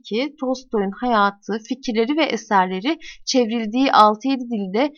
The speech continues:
uzun uzadıya eleştiri konusu olduğu halde bizde ise yalnız hayranlıklar içinde eserleri tercüme edilmiş ve ancak bu konuda gayet kısa bir ön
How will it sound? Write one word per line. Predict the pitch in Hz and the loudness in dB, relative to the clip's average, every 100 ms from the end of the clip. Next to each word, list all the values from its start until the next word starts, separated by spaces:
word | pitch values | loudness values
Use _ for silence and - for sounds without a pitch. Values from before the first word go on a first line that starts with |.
| - - | -20 -8
uzun | 226 220 330 | -4 0 2
uzadıya | 247 214 190 262 | 2 -2 -4 -4
eleştiri | 220 226 226 240 269 | 0 -2 -2 -6 -4
konusu | 240 202 - 262 | -4 -4 -2 2
olduğu | 220 208 269 | 2 2 0
halde | 277 214 190 254 262 | 2 2 2 -4 -4
bizde | 214 226 208 277 | -4 -4 -4 -4
ise | 214 - 240 - - - | -4 -6 -6 -6 -18 -2
yalnız | 262 302 240 269 - _ - | 6 6 4 -4 -10 _ -2
hayranlıklar | 240 233 233 233 233 285 | 2 4 2 2 -2 -4
içinde | 247 - 214 202 262 | -4 -4 -4 -2 0
eserleri | 220 214 214 202 220 262 | -2 2 2 4 0 2
tercüme | 247 208 220 247 | 2 2 2 0
edilmiş | 208 185 185 277 349 - - - | 0 -2 -4 -2 -2 -6 -16 -2
ve | 220 | 6
ancak | 294 320 294 302 | 8 6 2 -2
bu | 269 294 | -4 -8
konuda | 302 247 220 | -4 -2 -2
gayet | 262 262 262 262 - | 0 4 4 2 -6
kısa | - - 254 | -14 -6 -2
bir | 277 - | -2 0
ön | 254 | -2